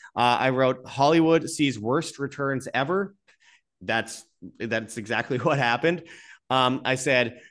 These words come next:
"Gold and silver s-, will spike alongside, um, many, uh, precious metals." Gold and silver, uh, well, especially gold, saw records breaking this year, though with inflation, it's, it's debatable. But,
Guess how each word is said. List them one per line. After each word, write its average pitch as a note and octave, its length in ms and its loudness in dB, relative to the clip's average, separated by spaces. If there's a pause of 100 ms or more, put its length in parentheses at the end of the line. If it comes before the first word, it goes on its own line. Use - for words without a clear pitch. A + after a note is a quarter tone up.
(160)
"Gold D3 320 4
and D3 100 2
silver C#3 540 2
s-, - 280 -10
will B2 220 -4
spike B2+ 440 -2
alongside, A#2+ 760 0
um, A2 320 -2
many, A#2 460 -2 (200)
uh, A2 140 0
precious A#2+ 400 -6
metals." C3+ 380 -2 (500)
Gold E3 240 0
and F3+ 100 0
silver, D#3 640 -2
uh, B2+ 60 -8
well, B2 180 0
especially E3 340 -2
gold, B2+ 380 0
saw B2 420 0
records B2+ 840 -2 (100)
breaking A2 560 -4
this G#2 340 -6
year, G#2+ 360 -4
though C3+ 180 0
with B2+ 160 -4
inflation, A2+ 500 -2
it's, G2 160 -10
it's F#2 220 -10
debatable. G2+ 460 -6
But, G#2 200 -4